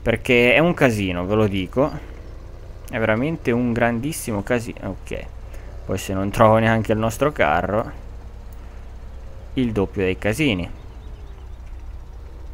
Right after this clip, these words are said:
Allora, ci mettiamo qua. Sganciamo. E via.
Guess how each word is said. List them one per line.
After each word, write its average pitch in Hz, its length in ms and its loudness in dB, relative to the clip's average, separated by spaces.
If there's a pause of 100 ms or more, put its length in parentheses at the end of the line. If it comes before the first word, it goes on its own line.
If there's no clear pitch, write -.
(720)
Allora, 90 680 -6 (1500)
ci - 180 -8
mettiamo 101 680 -4
qua. 123 300 0 (1600)
Sganciamo. 107 1000 0 (640)
E - 100 -12
via. - 360 0